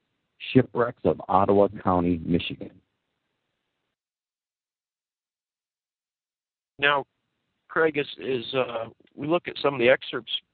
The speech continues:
Speaker 2: from the book, um, you were talking about the, the large amounts of data and, uh,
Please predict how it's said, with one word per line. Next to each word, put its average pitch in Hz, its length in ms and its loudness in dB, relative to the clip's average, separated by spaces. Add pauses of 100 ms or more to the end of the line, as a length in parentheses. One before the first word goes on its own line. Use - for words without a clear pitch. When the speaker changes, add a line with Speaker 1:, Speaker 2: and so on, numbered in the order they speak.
(160)
Speaker 2:
from 139 240 0
the 123 80 0
book, 104 280 0 (460)
um, 110 460 2 (180)
you 147 100 -4
were 143 140 -4 (120)
talking 127 280 -6
about 107 280 4
the, 98 260 0 (220)
the 101 100 0 (120)
large 131 220 2
amounts 113 480 0
of 95 180 -6
data 110 540 4
and, 95 320 -4
uh, 87 260 0